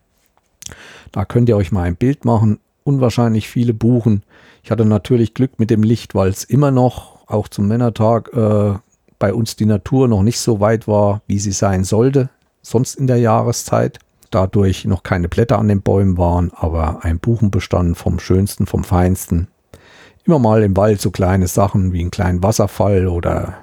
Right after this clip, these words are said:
so eine kleine Art Sitzecke, die langsam vermodert.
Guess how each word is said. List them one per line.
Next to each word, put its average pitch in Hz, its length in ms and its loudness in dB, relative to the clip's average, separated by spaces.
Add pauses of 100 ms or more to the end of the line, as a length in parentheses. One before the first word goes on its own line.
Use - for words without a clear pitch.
so - 160 -8
eine 85 140 0
kleine 82 420 -2 (160)
Art 82 280 -6
Sitzecke, 101 720 -2 (180)
die 92 320 0 (160)
langsam 92 520 0
vermodert. 92 680 0